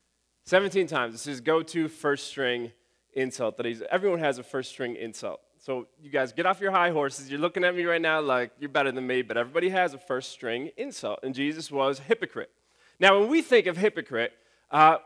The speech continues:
we might have a different take on it than Jesus is. Our idea is, is like two-faced. You proclaim one thing, you practice something else entirely. And I wouldn't say that Jesus would stray too far from that definition right there.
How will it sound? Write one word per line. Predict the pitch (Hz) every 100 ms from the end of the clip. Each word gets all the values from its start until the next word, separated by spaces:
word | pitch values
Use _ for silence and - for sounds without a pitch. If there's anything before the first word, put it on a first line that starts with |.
| -
we | 160 262
might | 262 247
have | 233 220
a | 196
different | 151 190 208 202 165
take | 180 190 180
on | 156
it | 143 143
than | 147
Jesus | 131 143 135 117 -
is. | 92 - _ _ _ _ -
Our | 226 220
idea | 208 196
is, | 190
is | 160 151
like | 160 151
two-faced. | - 220 160 131 110 -
You | 185
proclaim | 175 180 - 208 208 185
one | 175 185
thing, | - 180 156
you | 160
practice | - 165 165 160 -
something | 160 147 147
else | 139 135
entirely. | 131 - 135 123 123 175
And | 196
I |
wouldn't | 202 233 196
say | - 190
that | 156 131
Jesus | 156 180 147 139
would | 131
stray | - 175 147
too | - 120
far | - 151 151
from | 156 139
that | 139 131
definition | 147 139 151 147 143 127
right | 120 117
there. | 143 135